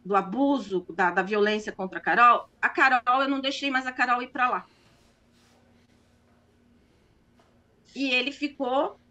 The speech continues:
sem secretária, porque a gente já tinha dispensado uma secretária em dezembro. Em, é, foi em dezembro. E daí, na data do dia vinte, entra em recesso.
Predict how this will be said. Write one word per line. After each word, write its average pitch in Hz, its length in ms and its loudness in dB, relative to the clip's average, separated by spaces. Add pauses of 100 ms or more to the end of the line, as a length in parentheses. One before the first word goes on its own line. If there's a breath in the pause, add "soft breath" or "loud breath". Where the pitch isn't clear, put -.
(440)
sem 285 460 2
secretária, 269 760 4
porque 220 280 -12
a 233 40 -4
gente 233 240 -10
já 247 120 0
tinha 294 280 2
dispensado 285 680 0
uma 247 140 -8
secretária 240 840 0
em 233 300 -4
dezembro. 208 760 -2 (840)
Em, 254 420 -2
é, 247 160 2
foi 254 160 0
em 269 60 2
dezembro. 202 640 0 (400)
E 240 120 -12
daí, 277 600 4 (720)
na 220 140 2
data 202 340 0
do 214 100 -12
dia 214 240 -2
vinte, 302 440 -2
entra 247 280 0
em 285 120 0
recesso. 320 600 -2